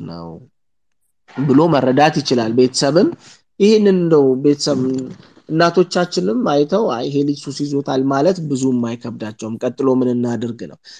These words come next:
ቀጥሎ ቁጭ አድርጎ፣ እ፣ ኮንቨርሴሽን፣ ኦፕን የሆነ ለመረዳት የሚሞክር ኮንቨርሴሽን ማድረግ፣ ከዛም በኋላ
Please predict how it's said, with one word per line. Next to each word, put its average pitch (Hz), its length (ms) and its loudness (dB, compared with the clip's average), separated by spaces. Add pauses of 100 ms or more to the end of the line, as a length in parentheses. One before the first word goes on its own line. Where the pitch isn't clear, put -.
(140)
ቀጥሎ 135 360 -2 (160)
ቁጭ 156 300 -4
አድርጎ፣ 120 360 -6 (760)
እ፣ 123 100 -6 (320)
ኮንቨርሴሽን፣ 123 760 -4 (380)
ኦፕን 135 300 -2
የሆነ 123 340 0 (120)
ለመረዳት 143 680 0 (280)
የሚሞክር 123 800 -2
ኮንቨርሴሽን 139 640 -4
ማድረግ፣ 175 400 0 (680)
ከዛም 127 480 0
በኋላ 135 360 -2